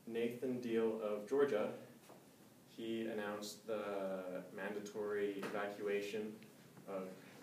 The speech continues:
the whole coast of the state of Georgia, and that hadn't been done in seventeen years.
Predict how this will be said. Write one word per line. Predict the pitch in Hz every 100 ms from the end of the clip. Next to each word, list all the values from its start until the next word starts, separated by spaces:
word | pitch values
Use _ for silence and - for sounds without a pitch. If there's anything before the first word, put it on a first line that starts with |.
| - - -
the |
whole | 110 117 113 113
coast | 113 107 107
of | 101
the |
state | 98 110 104
of | 98 98
Georgia, | 107 104 110 131 131 - - - - 101
and | 98 92 90 -
that | - 117 123
hadn't | 113
been | 110 104
done | 104 104 104
in | 101
seventeen | 101 123 117 113 117 110
years. | 104 107 - - -